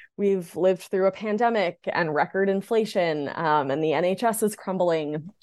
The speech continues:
and identity politics just doesn't seem as relevant. Um, and I think that it feels, and again, you know, it's been, I haven't, uh, researched in, in Belfast as recently, but it seems to me just an,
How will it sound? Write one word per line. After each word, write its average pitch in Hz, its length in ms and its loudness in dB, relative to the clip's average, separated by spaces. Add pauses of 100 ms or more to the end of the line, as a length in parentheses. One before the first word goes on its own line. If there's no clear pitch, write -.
(120)
and 170 340 2
identity 214 460 0
politics 196 560 -2
just 185 180 -8
doesn't 180 300 2
seem 185 220 0
as 175 140 -4
relevant. 214 680 -2 (540)
Um, 156 640 0 (840)
and 208 120 0
I 220 80 4
think 277 280 -2
that 415 220 -2 (120)
it - 280 -2
feels, 294 540 0 (360)
and 226 260 0 (180)
again, 196 320 2
you 180 100 -2
know, 175 140 0
it's 185 160 -2
been, 202 220 0
I 190 280 0 (400)
haven't, 185 640 0 (260)
uh, 156 280 2
researched 180 440 -2
in, 156 120 0
in 175 200 -2
Belfast 165 580 0 (460)
as 262 220 2
recently, 196 560 0
but 190 140 2
it 214 160 0
seems 269 360 0
to 233 120 -6
me 214 160 2
just 202 220 -2
an, 190 240 2